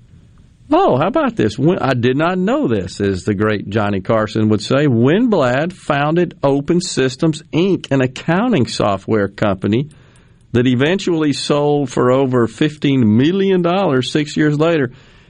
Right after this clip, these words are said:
You ain't gonna believe this. I used to install Open Systems, and you got the source code back in those days. It was one of the first P C-based products. It was written in, it was terrible. It was written in, in basic.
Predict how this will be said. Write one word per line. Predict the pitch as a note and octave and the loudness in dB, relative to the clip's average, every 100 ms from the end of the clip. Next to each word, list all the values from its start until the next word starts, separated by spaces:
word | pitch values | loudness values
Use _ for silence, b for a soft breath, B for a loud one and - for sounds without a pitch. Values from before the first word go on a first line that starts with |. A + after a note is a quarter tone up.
| B | B
You | C3+ | 2
ain't | D#3+ | 2
gonna | D#3+ | 2
believe | C3+ C#3 D#3+ D3 | 0 0 0 0
this. | B2+ B2+ - b b _ | 0 0 -4 b b _
I | B2+ F#3 | -2 0
used | D#3+ D3+ - | 0 -2 -2
to | |
install | C3 A2 - D3 C#3 A2 G#2 - | -2 -2 -4 -2 -2 -2 -2 -2
Open | B2+ A#2+ A#2 | -2 0 -2
Systems, | - - C#3+ - G2+ F#2+ G2 - - - _ _ _ _ _ _ _ _ | -2 -2 -2 -2 -4 -2 -4 -10 -18 -20 _ _ _ _ _ _ _ _
and | - B2 B2 B2+ - | -2 2 2 -2 -2
you | C3 B2+ | 0 2
got | E3 C3+ | 0 0
the | C#3 | -4
source | - - D#3+ A#3 - | -4 0 0 0 -2
code | - B2 A2+ G2+ | -2 -2 -2 -2
back | A2 G#2+ A#2 | 0 0 -2
in | A2 | -2
those | G#2+ G2+ | 0 -2
days. | F#2+ G#2 G#2 G#2+ A#2 | -2 -2 -2 -2 -2
It | B2 | 0
was | A2+ | 0
one | A#2+ C#3+ | 0 0
of | D#3 | 0
the | B2+ | -2
first | - E3+ A3 C4 - _ - | -2 -2 0 -4 -10 _ -4
P | F#3+ | -2
C-based | - A3 G#3 D3 D3+ D#3 - - | 0 0 0 2 0 -2 -8 -4
products. | D3+ F#3+ - - | -2 -2 -4 -4
It | C3 | -2
was | A2+ | 0
written | B2 D3+ F#3+ C3+ B2+ | 0 0 0 0 0
in, | A#2+ A2 b b b b b _ _ _ - | 0 -2 b b b b b _ _ _ -2
it | G#2+ | -2
was | G#2 | 0
terrible. | - G3+ D3+ G#2 G#2+ | 2 2 0 -2 -2
It | |
was | A2 A#2+ | -2 -2
written | D3 D#3 C3+ | -2 -2 0
in, | G#2+ G#2 F2+ - | 0 0 -4 -2
in | A2+ | 0
basic. | F#2 A2+ B2 B2+ F#2+ F2 - | 0 0 -2 -2 -6 -8 -12